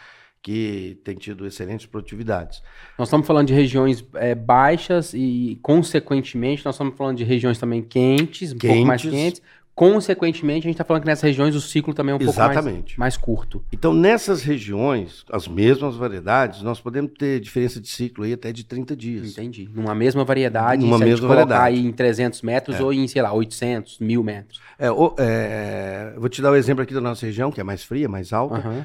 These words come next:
Speaker 1: Então, nós temos ciclos mais longos.
Speaker 2: Nós estamos aqui a novecentos metros, mais
Speaker 1: Em
Speaker 2: ou
Speaker 1: média
Speaker 2: menos.
Speaker 1: aqui,
Speaker 2: Aham.
Speaker 1: passa oitocentos e cinquenta, novecentos, né? E no s-, o Chapadão aí na faixa de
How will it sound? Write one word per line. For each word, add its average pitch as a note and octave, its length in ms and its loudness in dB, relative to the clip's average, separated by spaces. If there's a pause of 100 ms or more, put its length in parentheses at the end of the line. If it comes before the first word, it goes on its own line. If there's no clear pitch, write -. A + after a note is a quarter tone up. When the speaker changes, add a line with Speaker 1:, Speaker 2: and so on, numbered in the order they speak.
Speaker 1:
Então, G2+ 160 -4
nós G#2 160 -4
temos G#2 240 -8
ciclos G#2+ 300 -8
mais A#2+ 180 -4
longos. G2+ 460 -4
Speaker 2:
Nós G#2 80 -8
estamos A2+ 220 -4
aqui A2+ 180 -2
a A2+ 80 2
novecentos A2+ 720 0
metros, G#2 400 -4
mais B2+ 160 0
Speaker 1:
Em - 20 2
Speaker 2:
ou B2 80 4
Speaker 1:
média A#2+ 320 2
Speaker 2:
menos. A#2+ 60 -6
Speaker 1:
aqui, C3 240 0
Speaker 2:
Aham. - 80 -8
Speaker 1:
passa A#2 300 -4
oitocentos A2 280 -10
e - 60 -18
cinquenta, A#2 220 -6
novecentos, G#2+ 640 -8 (320)
né? B2 220 0 (200)
E A2 760 -8
no A#2 80 2
s-, - 180 -6 (220)
o A#2 80 -16
Chapadão A#2 640 0
aí B2+ 180 -2
na B2 140 -4
faixa A#2+ 300 -6
de A2 540 -6